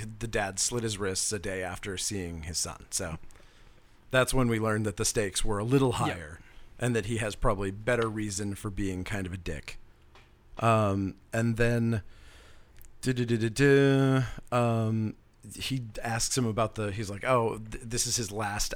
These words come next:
Speaker 1: asking about getting up to this."
Speaker 2: Yep.
Speaker 1: <laughs> He was like,
Speaker 2: Asking the old, the Doomsayer.
Speaker 1: asks the
Speaker 2: Yep.
Speaker 1: Doomsayer again
Speaker 2: And
Speaker 1: how
Speaker 2: the
Speaker 1: the
Speaker 2: Doomsayer s-, totally switches into Large Marge mode.
Speaker 1: Oh, totally.
Speaker 2: Yep.
Speaker 1: He's like, <laughs>
Speaker 2: "It was a night, a stormy night."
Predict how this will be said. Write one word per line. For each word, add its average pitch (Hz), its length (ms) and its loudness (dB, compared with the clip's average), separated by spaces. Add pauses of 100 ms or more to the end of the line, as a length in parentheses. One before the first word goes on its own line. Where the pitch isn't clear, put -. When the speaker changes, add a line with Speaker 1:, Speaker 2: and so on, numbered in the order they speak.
Speaker 1:
asking 101 460 -2
about 101 460 -4
getting 104 280 -2
up 101 220 -6
to 117 120 -2
this." 110 120 0
Speaker 2:
Yep. 139 120 4
Speaker 1:
<laughs> - 140 12
He 123 60 0
was 113 100 -4
like, 113 120 0
Speaker 2:
Asking 165 300 6
the 143 120 8
old, 135 340 0
the 143 80 -2
Doomsayer. 127 640 0
Speaker 1:
asks 123 340 -2
the 139 80 2
Speaker 2:
Yep. 156 100 2
Speaker 1:
Doomsayer 123 480 4
again 113 680 0 (300)
Speaker 2:
And 147 100 2
Speaker 1:
how 123 100 6
Speaker 2:
the - 60 4
Speaker 1:
the 147 80 0
Speaker 2:
Doomsayer 165 480 2
s-, - 240 -4
totally 185 500 0
switches 151 400 -2
into 131 460 -4
Large 123 340 -4
Marge 110 320 -6
mode. 110 280 -10 (180)
Speaker 1:
Oh, 127 120 4
totally. 127 460 4
Speaker 2:
Yep. 120 100 0
Speaker 1:
He's 123 120 0
like, 123 320 2
<laughs> - 80 -20
Speaker 2:
"It 139 420 4
was 160 120 6
a 156 120 8
night, 139 340 6 (360)
a 139 120 0
stormy 139 640 2
night." 104 320 -4